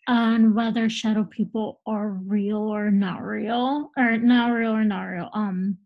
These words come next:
good or bad, sorry. And I feel like it just, like everything else, it just kinda depends,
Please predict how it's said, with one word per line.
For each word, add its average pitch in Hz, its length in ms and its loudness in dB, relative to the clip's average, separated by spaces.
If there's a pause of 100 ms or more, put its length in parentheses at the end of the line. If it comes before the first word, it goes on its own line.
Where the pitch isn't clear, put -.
(460)
good 240 180 2
or 240 100 2
bad, 196 400 -2 (220)
sorry. - 600 -8 (720)
And 247 540 4 (840)
I 247 220 2
feel 247 580 0
like 226 460 0 (1120)
it 262 160 0
just, 320 360 -2 (300)
like 262 260 0
everything 247 580 0
else, 220 340 -4
it 214 140 0
just 214 220 0
kinda 226 300 4
depends, 220 1000 -4